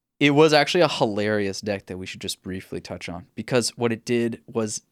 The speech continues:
that basically it had this card called Mind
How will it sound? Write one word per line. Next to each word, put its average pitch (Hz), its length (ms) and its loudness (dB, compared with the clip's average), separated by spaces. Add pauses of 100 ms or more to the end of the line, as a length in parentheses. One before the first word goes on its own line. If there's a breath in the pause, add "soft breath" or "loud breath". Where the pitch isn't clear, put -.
(100)
that 117 160 -8
basically 120 240 -2
it 110 60 -6
had 117 120 -4
this - 260 -4 (200)
card 110 240 -4
called 92 400 -2 (1160)
Mind 117 420 -16